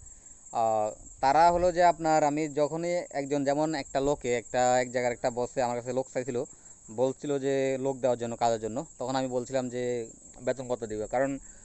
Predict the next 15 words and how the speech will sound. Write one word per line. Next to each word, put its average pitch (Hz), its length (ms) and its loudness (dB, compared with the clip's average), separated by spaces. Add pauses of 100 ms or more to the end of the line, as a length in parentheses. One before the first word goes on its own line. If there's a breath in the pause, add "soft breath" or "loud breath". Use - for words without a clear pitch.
(140 loud breath)
একটা 131 200 -4
লোকটা 139 280 0
যখন 143 200 0
আমি 143 160 2
কাজে 143 260 4
দিব, 127 200 -2
তখন 127 240 -4
তো 131 80 -4
সে 131 380 -4
প্রথমে 131 260 -4
আমারে 135 180 2
বলবো 135 220 -2
যে, 123 80 -8
"বেতন 127 220 -4
কত?" 101 240 -10